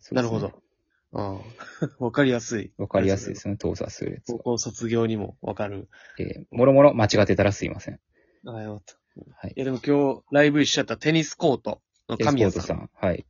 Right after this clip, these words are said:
Speaker 2: はい。神谷さんって、まあ、もともと僕ちょっと統括スポーツって前、
Speaker 1: はい。
Speaker 2: 劇団に、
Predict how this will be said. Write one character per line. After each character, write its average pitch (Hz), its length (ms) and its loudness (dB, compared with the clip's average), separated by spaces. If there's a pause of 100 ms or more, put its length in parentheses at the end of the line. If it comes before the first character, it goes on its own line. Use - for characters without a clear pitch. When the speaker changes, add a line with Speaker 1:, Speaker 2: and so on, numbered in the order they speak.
(340)
Speaker 2:
は 139 140 0
い。 110 120 -6 (420)
神 180 180 -2
谷 131 80 0
さ 107 180 -8
ん - 60 -14
っ - 20 -16
て、 - 200 -8
ま 120 80 0
あ、 117 40 0
も 139 140 4
と 175 100 0
も 156 120 2
と 143 120 2
僕 110 180 -4
ち - 80 -4
ょ 113 40 -2
っ - 20 -4
と - 120 -18
統 185 180 4
括 185 180 0
ス - 160 -14
ポ 170 140 4
ー - 40 0
ツ - 160 -16
っ - 80 -20
て 113 200 -6 (100)
前、 117 300 4 (320)
Speaker 1:
は 101 120 2
い。 - 120 -6 (420)
Speaker 2:
劇 123 180 -2
団 127 220 2
に、 165 320 0